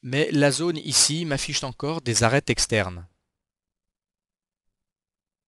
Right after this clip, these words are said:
J'annule la suppression de la fonction surface importée neuf. Et je réédite la fonction surface cousue,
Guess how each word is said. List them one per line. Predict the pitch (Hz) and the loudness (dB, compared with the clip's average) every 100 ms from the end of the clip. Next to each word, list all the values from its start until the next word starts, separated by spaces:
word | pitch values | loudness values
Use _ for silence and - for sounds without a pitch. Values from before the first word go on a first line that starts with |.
| _ _ _ _ _ _ _ _ _ _ _ _ _ _ _ _ _ _ _ - _ _ _ _ _ | _ _ _ _ _ _ _ _ _ _ _ _ _ _ _ _ _ _ _ -20 _ _ _ _ _
J'annule | 127 113 123 135 123 | -8 -6 -6 -4 -2
la | |
suppression | 107 - - 120 - 123 123 110 | -2 -4 -4 -4 -4 -6 -10 -12
de | 113 117 120 | -12 -10 -8
la | 117 113 | -6 -8
fonction | - 117 127 117 | -8 -10 -10 -8
surface | - 131 131 120 - | -8 -4 -2 0 -2
importée | 117 - - 113 | -6 -8 -10 -8
neuf. | 98 113 165 - 101 107 _ _ _ _ _ _ _ _ _ _ _ _ _ _ _ _ _ _ _ _ _ _ _ _ _ _ _ | -6 -8 -8 -10 -12 -14 _ _ _ _ _ _ _ _ _ _ _ _ _ _ _ _ _ _ _ _ _ _ _ _ _ _ _
Et | 127 127 | -8 -6
je | 120 | -4
réédite | 110 127 127 151 | -2 -2 -4 -4
la | 110 | -6
fonction | - 101 - 147 | -8 -12 -12 -8
surface | - 123 - 127 | -8 -6 -6 -6
cousue, | - 110 90 - _ | -8 -14 -16 -20 _